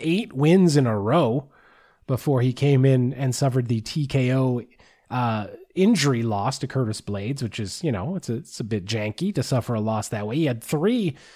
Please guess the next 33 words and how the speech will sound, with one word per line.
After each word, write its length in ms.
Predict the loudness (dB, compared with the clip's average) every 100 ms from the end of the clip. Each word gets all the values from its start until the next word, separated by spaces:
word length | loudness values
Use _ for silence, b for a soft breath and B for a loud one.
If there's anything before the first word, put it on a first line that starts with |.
| B
straight 500 | -10 -4 2 2 2
performance 540 | -4 0 4 4 4 2
of 80 | 0
the 80 |
night 340 | 2 2 2 0
bonuses 500 | 0 0 0 0 2
in 60 |
his 160 | 0 0
last 320 | 0 0 -2
three 200 | -2 0
wins, 340 | 2 2 2 0
all 360 | 2 6 6
of 80 | 6
them 160 | 2 0
stoppages. 800 | 0 2 2 0 -4 -6 -6 -12 _ _
Ben, 260 | 0 2 0 B B
every 320 | 2 4 4
fight 320 | 2 4 2 2
he's 160 | 2
had 180 | 2 2
in 60 | 2
the 60 |
U 220 | 4 4
F 140 | 4 2
C 220 | -2 0
has 120 | 0
been 140 | 2 0
a 60 |
first 360 | 0 0 0 -2
or 60 |
second 320 | -2 0 0 2
round 240 | 0 -2
stoppage, 580 | -2 0 0 0 -4